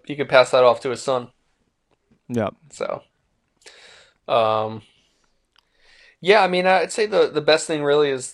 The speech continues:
Speaker 1: thank God, um, Disney hasn't bought Dune yet. You know?
Speaker 2: I know, I know.
Speaker 1: That's, if we can hang on to that thread, then, um, I, I think things will be okay.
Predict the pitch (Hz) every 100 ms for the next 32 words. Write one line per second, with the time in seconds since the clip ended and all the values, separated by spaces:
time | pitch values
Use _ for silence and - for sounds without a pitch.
0 | - 151 160 151 139 135 131 127 - -
1 | 123 117 117 113 107 131 - 143 139 143
2 | 131 123 127 120 120 113 113 123 113 113
3 | 110 - - _ _ _ _ _ _ _
4 | - 127 117 117 147 160 147 123 _ -
5 | 123 123 131 131 - - - - _ _
6 | _ _ _ _ _ _ - 135 131 170
7 | 185 190 165 151 139 123 113 107 110 101
8 | 98 101 _ - 110 101 101 98 98 101
9 | 107 - 113 113 120 - 110 110 107 104
10 | 98 92 104 95